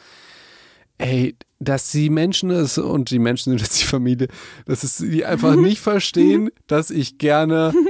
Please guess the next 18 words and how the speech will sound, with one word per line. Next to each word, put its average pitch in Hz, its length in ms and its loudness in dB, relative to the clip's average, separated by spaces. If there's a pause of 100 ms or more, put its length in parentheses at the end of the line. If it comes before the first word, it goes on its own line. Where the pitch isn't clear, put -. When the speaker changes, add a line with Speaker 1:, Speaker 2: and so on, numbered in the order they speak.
(360)
Speaker 1:
schwere 160 640 0
Eisenplatten 151 840 0
hochhebe. 113 680 0 (140)
Speaker 2:
Tja. 196 480 -20
Speaker 1:
So, 123 260 -2
und 151 200 -4
es 175 160 -4
passt - 380 -4
auch 180 160 -4
super 196 480 -2 (260)
mit 151 200 -4
diesem 147 160 -8
ganzen 160 340 -2
Weihnachtsfraß, 143 920 -2 (280)
weil 139 160 0
dann 160 140 0
bist 160 240 -4
du 175 240 2